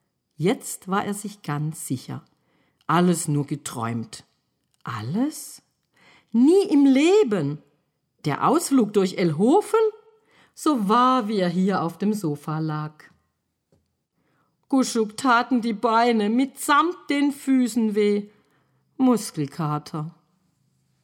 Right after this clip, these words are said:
Er drehte seinen Kopf zum Fenster, Blick zur Kirchturmuhr.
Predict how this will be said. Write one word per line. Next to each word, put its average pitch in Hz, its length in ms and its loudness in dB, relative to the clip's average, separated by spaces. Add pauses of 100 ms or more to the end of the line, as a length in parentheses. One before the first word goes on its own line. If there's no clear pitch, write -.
(160)
Er 160 140 -2
drehte 196 420 -2
seinen 233 400 -2
Kopf 180 320 -6
zum 226 260 -4
Fenster, 147 680 -8 (400)
Blick 320 360 -2
zur 311 160 -4
Kirchturmuhr. 170 1040 -4